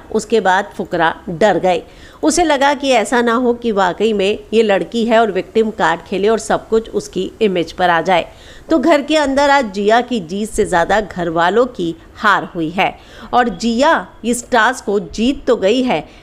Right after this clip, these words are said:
लेकिन हम आपको बता दें कि बिग बॉस ने ये साफ कहा है कि अगर अब घर के अंदर अगर कैप्टन नहीं बदला है, तो फिर नॉमिनेशन में भी कोई भी बदलाव नहीं। फुकरा और जिया को छोड़कर सारा घर नॉमिनेटेड है।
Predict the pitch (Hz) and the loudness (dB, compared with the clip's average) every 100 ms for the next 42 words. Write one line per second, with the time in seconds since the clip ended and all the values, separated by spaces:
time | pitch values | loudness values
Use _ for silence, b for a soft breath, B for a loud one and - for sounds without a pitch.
0 | B 240 254 247 302 269 - 233 226 202 | B 2 2 2 -2 -2 -2 0 0 -2
1 | 185 170 170 165 170 233 240 180 180 170 | -4 -4 -2 -2 0 -2 -2 -4 -4 -2
2 | 180 226 - 180 170 196 - 170 170 - | 0 0 -2 -4 -4 -6 -2 -2 -2 -6
3 | 165 185 208 208 254 B B - 277 240 | -2 -2 0 0 -2 B B -4 0 0
4 | 240 311 - - 208 180 240 190 220 202 | 2 2 0 -2 -4 -2 -2 -2 0 -2
5 | 185 202 220 - 190 180 175 190 165 - | 0 0 0 -2 -6 -6 -4 -2 -2 -2
6 | 233 220 170 160 165 262 254 202 175 151 | -2 -2 -2 -4 -4 -4 -4 0 0 0
7 | 156 139 B B B - 339 339 254 240 | -2 -8 B B B 0 0 2 2 0
8 | - 202 214 208 190 180 165 233 220 180 | -2 -4 0 0 0 -2 -2 -4 -2 -4
9 | 180 190 - - 240 214 208 220 185 160 | -4 -6 -6 -4 2 2 2 -4 -4 -4
10 | 160 151 151 160 180 - - B B B | 0 -2 -2 -6 -6 -12 -14 B B B
11 | - 285 294 294 440 - 208 180 208 208 | -4 -2 2 0 0 -2 -2 -2 0 2
12 | 214 208 - - 214 208 175 180 B B | 2 0 -6 -2 -2 0 0 -2 B B
13 | B - 330 285 302 311 226 220 170 - | B -2 2 4 4 0 0 -2 -2 -4
14 | 208 208 170 165 156 - - 214 - | 0 0 2 0 0 -2 -4 -2 -4